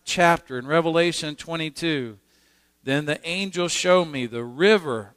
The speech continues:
of the water of life, bright as crystal, flowing from the throne of God and of the Lamb through the middle of the street of the city.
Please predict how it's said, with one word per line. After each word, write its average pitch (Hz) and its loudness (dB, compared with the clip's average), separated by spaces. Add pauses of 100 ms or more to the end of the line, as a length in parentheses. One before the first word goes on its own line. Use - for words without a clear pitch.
of 139 -2
the 123 -2
water 180 6
of 160 6
life, 127 2 (800)
bright 139 4
as 151 -4
crystal, 151 -4
flowing 147 -2
from 131 -14
the 123 -8
throne 151 -4
of 135 -10
God 131 2
and 110 -10
of 131 -4
the 135 -8
Lamb 131 -2
through 127 -18
the 117 -10
middle 139 -2
of 123 -10
the 117 -16
street 147 -8
of 117 -12
the 117 -14
city. 123 -6